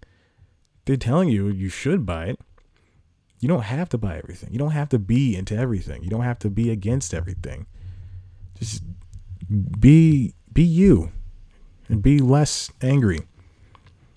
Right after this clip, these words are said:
Man, why was E A vo-,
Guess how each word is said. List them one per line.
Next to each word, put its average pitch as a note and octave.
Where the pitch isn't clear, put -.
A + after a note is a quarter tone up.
Man, A#2+
why C#3
was D3
E C3+
A B2
vo-, A2